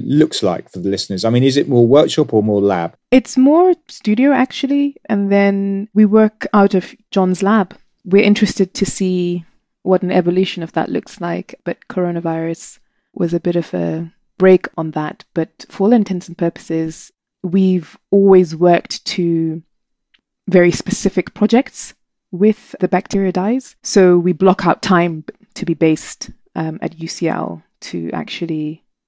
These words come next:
Speaker 2: see those projects through. And then we're working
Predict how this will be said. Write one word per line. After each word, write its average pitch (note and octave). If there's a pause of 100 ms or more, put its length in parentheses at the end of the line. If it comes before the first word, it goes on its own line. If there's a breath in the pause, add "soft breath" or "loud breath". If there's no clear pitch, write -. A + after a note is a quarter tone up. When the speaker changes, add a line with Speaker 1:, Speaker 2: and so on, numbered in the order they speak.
(160)
Speaker 2:
see F3
those D#3
projects -
through. E3+ (680)
And E3+
then D#3+
we're E3+
working D#3+